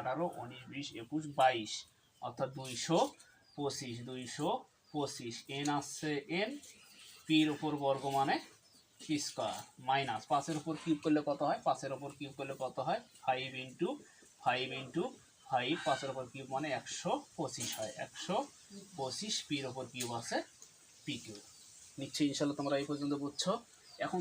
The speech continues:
তোমরা লক্ষ্য করো এখানে কি করব, এইট এম কিউব প্লাস কত? থার্টি সিক্স এম স্কয়ার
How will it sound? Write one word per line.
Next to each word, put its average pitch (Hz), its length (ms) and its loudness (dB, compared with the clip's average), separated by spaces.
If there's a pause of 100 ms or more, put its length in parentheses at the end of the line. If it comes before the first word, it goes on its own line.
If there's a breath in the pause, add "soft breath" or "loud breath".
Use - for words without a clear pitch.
তোমরা 139 160 4 (100)
লক্ষ্য 127 280 -2
করো 127 180 2
এখানে 123 280 -4
কি 135 160 -8
করব, 139 180 2 (2000)
এইট 143 180 8 (160)
এম 139 100 2 (100)
কিউব 175 300 10 (1160)
প্লাস 127 240 4 (120)
কত? 127 180 -2 (680)
থার্টি 131 320 4 (180)
সিক্স 208 300 -2 (1000)
এম 127 80 -2 (180)
স্কয়ার 139 360 6